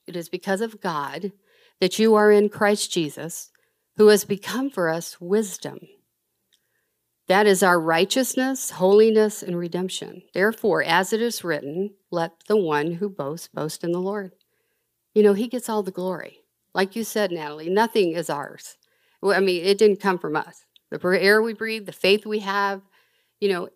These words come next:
everything comes from him. So you go to James three seventeen. If Jesus has become wisdom to us, we need to know what wisdom is.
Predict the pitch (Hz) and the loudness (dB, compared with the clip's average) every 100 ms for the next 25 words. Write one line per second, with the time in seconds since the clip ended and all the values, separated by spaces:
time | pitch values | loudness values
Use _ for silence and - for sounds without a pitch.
0 | - 233 214 196 165 151 - - _ _ | -2 -2 0 -4 -6 -8 -10 -14 _ _
1 | _ _ - 175 - - 160 160 143 - | _ _ -6 -4 -4 -6 -6 -6 -8 -10
2 | - - 196 208 247 285 262 190 214 208 | -16 -4 -2 0 2 2 0 0 4 4
3 | 196 - 190 214 208 208 180 175 - - | 2 -6 -10 -8 -6 -6 -8 -10 -12 -10
4 | 269 220 165 175 - _ _ _ _ _ | -6 -4 -4 -8 -14 _ _ _ _ _
5 | _ _ 190 175 220 254 277 226 208 185 | _ _ -12 -12 -14 -14 -12 -2 0 2
6 | - 190 190 190 170 180 233 - 165 147 | 2 0 4 4 6 4 4 2 -6 -6
7 | - 139 - - - - _ _ _ _ | -8 -8 -10 -12 -16 -20 _ _ _ _
8 | _ _ _ _ _ _ _ _ _ _ | _ _ _ _ _ _ _ _ _ _
9 | _ _ _ _ _ _ 190 208 240 220 | _ _ _ _ _ _ 0 2 0 0
10 | 214 196 151 185 185 175 165 220 - - | 2 2 2 -2 -2 -2 0 0 -2 -12